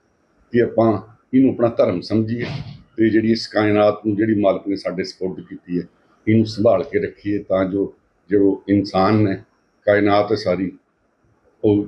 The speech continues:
ਇਹਨੂੰ, ਇਨਸਾਨਾਂ ਨੂੰ ਉਹਨੇ ਕਿਹਾ ਵੀ ਹਰਮੰਦਰ ਇਹ ਸਰੀਰ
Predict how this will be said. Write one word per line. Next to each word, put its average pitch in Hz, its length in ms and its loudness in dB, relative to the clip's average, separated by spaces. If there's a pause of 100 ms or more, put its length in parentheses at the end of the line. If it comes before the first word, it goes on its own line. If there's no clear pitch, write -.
(140)
ਇਹਨੂੰ, 110 440 4 (240)
ਇਨਸਾਨਾਂ 110 400 2
ਨੂੰ 117 160 4
ਉਹਨੇ 113 140 4
ਕਿਹਾ 101 320 -4
ਵੀ 107 360 -4 (340)
ਹਰਮੰਦਰ 101 420 2
ਇਹ 101 120 0
ਸਰੀਰ 82 420 -8